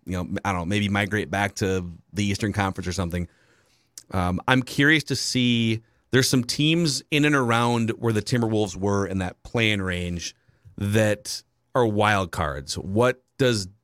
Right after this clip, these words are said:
Dallas do a couple rungs up? What, how high do the Pelicans climb if, if Zion's gonna be healthy?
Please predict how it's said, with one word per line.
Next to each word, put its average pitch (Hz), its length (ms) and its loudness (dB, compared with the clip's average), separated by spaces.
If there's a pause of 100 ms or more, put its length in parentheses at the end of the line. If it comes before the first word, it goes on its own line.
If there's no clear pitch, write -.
(220)
Dallas 101 440 4
do 82 420 -2
a 101 100 -2
couple 101 340 2
rungs 90 340 0
up? 80 140 -2 (220)
What, 110 340 2
how 131 220 2
high 135 180 2
do 131 100 0
the 117 80 -2
Pelicans 104 560 -4
climb 78 480 -6 (560)
if, 104 280 0 (120)
if 107 140 2
Zion's 98 520 0
gonna 92 140 0
be 87 120 0
healthy? 76 400 -6